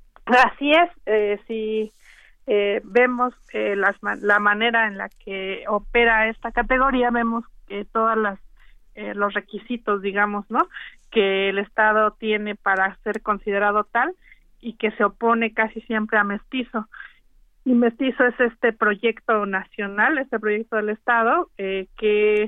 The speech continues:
trata de homogeneizar toda una serie de diferencias culturales y lingüísticas para crear una experiencia de lo que es mexicano. Y todo lo que no es eso, en general, casi siempre está asociado a lo indígena, ¿no? Que, ah, como proyecto,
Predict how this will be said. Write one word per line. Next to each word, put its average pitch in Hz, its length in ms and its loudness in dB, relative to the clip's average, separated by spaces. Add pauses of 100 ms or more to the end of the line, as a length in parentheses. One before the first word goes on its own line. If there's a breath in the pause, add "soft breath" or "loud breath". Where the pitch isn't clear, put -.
trata 220 320 -2
de 202 100 -2
homogeneizar 202 1160 -4
toda 214 400 2
una 208 400 -2
serie 214 280 -2
de 196 220 -8 (360)
diferencias 214 560 -2
culturales 220 560 0
y 254 40 -2
lingüísticas 247 680 -6
para 208 220 -2
crear 214 200 -2
una 220 140 -2
experiencia 214 560 -6
de 202 80 -2
lo 185 100 -4
que - 140 -16
es 196 120 -16
mexicano. 180 600 -4 (500 soft breath)
Y 220 120 -4
todo 240 260 4
lo 226 160 4
que 214 120 -4
no 220 300 0
es 226 220 0
eso, 233 420 0 (320 soft breath)
en 202 120 -8
general, 214 500 -2
casi 220 260 -2
siempre 214 320 -2
está 208 360 0 (140)
asociado 202 600 0
a 190 80 2
lo 185 140 -4
indígena, 190 540 -6
¿no? 247 160 0
Que, 185 280 -6 (160)
ah, 196 300 2 (280)
como 196 260 -2
proyecto, 220 600 0